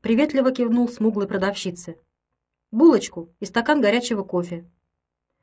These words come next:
Взяв прессованный картонный поднос, отошел к высокому мраморному столику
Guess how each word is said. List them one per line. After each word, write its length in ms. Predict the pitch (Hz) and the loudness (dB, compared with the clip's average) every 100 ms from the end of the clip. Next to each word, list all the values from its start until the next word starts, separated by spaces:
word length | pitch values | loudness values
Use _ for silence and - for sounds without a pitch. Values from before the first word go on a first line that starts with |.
| _ _ _ _ _ - | _ _ _ _ _ -6
Взяв 320 | 196 311 330 | 4 4 4
прессованный 500 | 220 - 233 202 190 | 0 2 2 2 0
картонный 520 | 202 202 214 196 175 | -2 -2 -2 -2 -2
поднос, 500 | 180 175 220 277 - _ _ _ _ - | -2 0 0 0 -4 _ _ _ _ -12
отошел 420 | 190 214 320 320 | -4 -2 0 0
к 60 | |
высокому 420 | 202 196 220 196 185 | -2 -2 -2 0 -2
мраморному 520 | 190 185 175 170 175 | 0 0 0 -4 -6
столику 600 | - 262 262 254 220 | 0 0 0 -4 -8